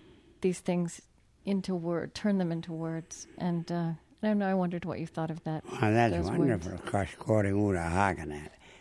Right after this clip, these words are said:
Speaker 2: she was, you know, remember, that's an actress
Speaker 1: Mm-hmm.
Speaker 2: talking. Not just an actress, a great actress.
Speaker 1: Mm-hmm.
Speaker 2: You've seen Virginia Woolf?
Speaker 1: Yeah.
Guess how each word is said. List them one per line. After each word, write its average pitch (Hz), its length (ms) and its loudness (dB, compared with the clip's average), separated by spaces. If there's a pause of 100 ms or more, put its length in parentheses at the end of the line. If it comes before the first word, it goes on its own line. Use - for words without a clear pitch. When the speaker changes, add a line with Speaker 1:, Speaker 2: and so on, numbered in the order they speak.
(120)
Speaker 2:
she 98 400 2
was, 80 220 0 (540)
you 104 160 4
know, 98 280 4 (380)
remember, 123 240 6
that's 113 260 4
an 90 140 -2 (120)
actress - 760 0
Speaker 1:
Mm-hmm. 190 240 2
Speaker 2:
talking. - 540 -6 (500)
Not 123 140 2
just 104 260 0
an 80 180 -6
actress, 95 680 -4 (340)
a - 40 -12 (240)
great 110 320 2 (160)
actress. - 520 -8
Speaker 1:
Mm-hmm. 185 260 0 (400)
Speaker 2:
You've 95 300 2
seen 92 500 2 (1120)
Virginia 95 420 6
Woolf? 95 360 4
Speaker 1:
Yeah. 180 160 2